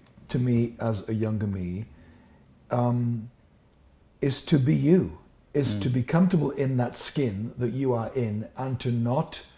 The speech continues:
Speaker 1: be trading off pieces you all the time as you grow, as you age, in your teens through early twenties, to become someone else's version of you. I would definitely say to any young person,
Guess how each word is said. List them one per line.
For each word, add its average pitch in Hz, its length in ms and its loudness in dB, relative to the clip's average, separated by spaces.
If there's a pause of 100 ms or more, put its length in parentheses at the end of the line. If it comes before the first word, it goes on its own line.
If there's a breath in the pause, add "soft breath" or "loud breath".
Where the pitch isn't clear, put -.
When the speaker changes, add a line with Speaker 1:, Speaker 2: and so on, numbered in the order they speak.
(680 soft breath)
Speaker 1:
be 117 120 0
trading 170 560 4
off 147 240 2
pieces 123 480 4
you 107 160 -2
all 101 180 -4
the 95 80 -8
time 101 380 -6
as 110 160 0
you 113 100 0
grow, 123 380 2
as 110 160 0
you 110 160 -2
age, 107 380 -4
in 120 200 -4
your 107 120 -2
teens 139 420 -4
through 113 220 -4
early 113 160 -2
twenties, 101 520 -4 (840 loud breath)
to - 80 0
become 143 400 2
someone 147 280 0
else's 127 320 0
version 120 460 6
of 95 180 -6
you. 95 340 -4
I 120 80 0
would 123 260 2
definitely 165 520 4
say 127 320 0
to 123 200 -4
any 131 160 0
young 117 180 0
person, 98 480 -6